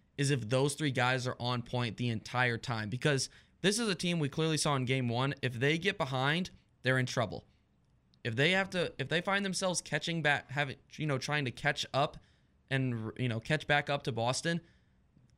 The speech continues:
it's not, there's, it's not gonna go well. We've seen that when they are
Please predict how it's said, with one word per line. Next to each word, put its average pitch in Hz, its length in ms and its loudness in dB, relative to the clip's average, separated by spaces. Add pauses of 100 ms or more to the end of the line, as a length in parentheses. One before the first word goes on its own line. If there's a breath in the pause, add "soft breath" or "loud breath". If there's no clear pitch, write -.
(120)
it's - 280 -4
not, 139 280 -2
there's, 143 380 0 (180)
it's 131 200 -4
not 160 200 2
gonna 151 160 -2
go 123 160 2
well. 107 260 -4 (440 soft breath)
We've 143 200 2
seen 196 320 2
that 160 180 0
when 151 240 0
they 160 160 2
are 127 340 2